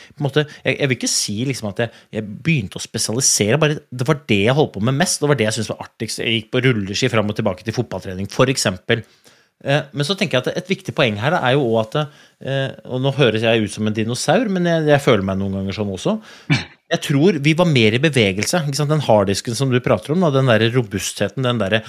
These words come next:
Speaker 1: allsidigheten, den fikk vi fordi vi var ute og leika. Vi var veldig mye mer i bevegelse, så vi på en måte ble mer allsidige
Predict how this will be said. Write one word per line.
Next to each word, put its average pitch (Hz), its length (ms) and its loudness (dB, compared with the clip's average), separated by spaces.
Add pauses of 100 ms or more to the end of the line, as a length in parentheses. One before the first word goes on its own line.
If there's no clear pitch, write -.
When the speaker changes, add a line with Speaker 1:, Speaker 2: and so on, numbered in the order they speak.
(140)
Speaker 1:
allsidigheten, 113 960 -2 (340)
den 143 160 0
fikk - 480 -10
vi 143 80 0
fordi 120 460 -8 (180)
vi 139 80 0
var 120 220 -2 (100)
ute 127 460 -2
og 147 80 0
leika. 151 420 0 (160)
Vi 123 160 -2
var 110 220 0
veldig 120 160 -2
mye 127 160 -2
mer 110 180 0
i 104 300 -8
bevegelse, 113 560 -2 (340)
så 147 140 -2
vi 156 100 0
på 170 80 -6
en 151 60 0
måte 143 160 -8
ble 113 260 0
mer 104 300 2
allsidige 156 720 -2